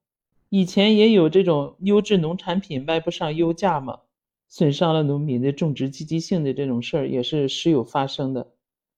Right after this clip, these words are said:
所以说产业就是要想实现高质量发展啊，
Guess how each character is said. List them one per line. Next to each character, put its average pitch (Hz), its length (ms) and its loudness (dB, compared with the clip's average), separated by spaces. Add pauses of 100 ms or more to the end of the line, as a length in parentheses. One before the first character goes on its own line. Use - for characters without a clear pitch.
(160)
所 208 100 2
以 202 60 6
说 202 180 2
产 127 400 -4
业 160 320 0 (320)
就 175 140 0
是 170 80 0
要 185 160 4
想 135 220 -2
实 - 220 -6
现 143 360 -2
高 180 240 2
质 180 160 -6
量 139 180 -2
发 151 240 -6
展 151 220 -6
啊， 123 260 -12